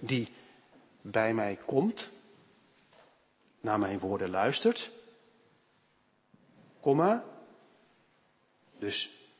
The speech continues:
komen, zitten, luisteren, "en er dan ook naar handelt." Jongens en meisjes,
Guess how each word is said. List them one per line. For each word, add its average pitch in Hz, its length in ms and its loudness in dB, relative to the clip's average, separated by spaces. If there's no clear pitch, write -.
komen, 135 560 0
zitten, 104 480 -8
luisteren, 104 680 -6
"en 247 500 8
er 170 220 6
dan 135 280 4
ook 117 360 -2
naar 104 180 0
handelt." 98 480 -2
Jongens 120 220 2
en 117 60 0
meisjes, 156 460 4